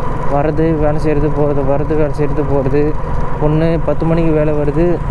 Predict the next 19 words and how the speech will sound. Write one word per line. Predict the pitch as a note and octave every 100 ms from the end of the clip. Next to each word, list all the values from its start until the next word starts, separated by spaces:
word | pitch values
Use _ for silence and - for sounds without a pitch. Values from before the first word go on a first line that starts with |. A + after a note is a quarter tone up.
| - -
அப்படி | C#3 D3+ D3+
இல்லைன்னு | D3+ D3+
மதியம் | C#3+ D3 F3 D#3 D3 C#3+
பதினோரு | D3 D#3+
மணிக்கு | D#3+ D#3+ D#3+
வேலைக்கு | D#3 D3+ D3
வந்து | D#3 F#3 - -
பதினோரு | D#3+ D#3+
மணிக்கெல்லாம் | D#3 D#3 D3+ D3+
போயிடுவேன். | D3 C3 C3+
மொத்தம் | C3+ C#3
பன்னெண்டு | C#3 C#3
மணி | D3
நேரம் | D3 C#3+
தான் | C#3
ஒர்க் | C#3+
பண்ணுவேன், | C#3 C3 B2+
அப்படிலாம் | B2+ C#3+ C#3+
இருந்தேன். | C3 C3 C3 -